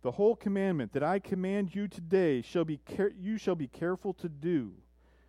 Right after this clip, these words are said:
that you may live and multiply and go and possess the land the Father swore to give you to your fathers. And you shall remember the whole way the Lord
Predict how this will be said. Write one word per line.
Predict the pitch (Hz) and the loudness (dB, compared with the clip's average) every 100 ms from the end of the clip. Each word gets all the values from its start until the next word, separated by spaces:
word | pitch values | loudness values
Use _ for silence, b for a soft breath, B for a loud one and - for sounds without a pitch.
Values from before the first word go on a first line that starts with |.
| b b - | b b -6
that | 131 | -4
you | 156 | -2
may | 185 147 | 0 0
live | 139 175 208 214 | 2 6 4 4
and | 185 139 | -2 -4
multiply | 165 196 190 - 196 | -4 -4 -6 -2 -4
and | 190 143 | -4 -4
go | 156 175 190 | 0 0 0
and | 147 | -4
possess | 147 139 180 180 | -6 0 0 0
the | 170 | -2
land | 156 170 180 | -2 -2 -4
the | |
Father | 147 160 170 170 | -4 -2 -2 -2
swore | - 170 180 | -6 -4 -4
to | 156 | -2
give | 156 170 | -4 -4
you | 170 | -10
to | - | -8
your | 165 151 | -6 -6
fathers. | - 151 139 95 - - _ b b b b b b | -6 -4 -4 -6 -12 -20 _ b b b b b b
And | 135 | -4
you | 175 | -4
shall | 196 208 | 2 2
remember | 196 175 185 233 233 214 | 2 2 2 4 2 2
the | 175 | 0
whole | - 196 208 196 | 0 2 4 2
way | 196 196 185 131 95 b b b | 0 0 2 0 -2 b b b
the | 135 | -6
Lord | 139 170 185 | -2 0 0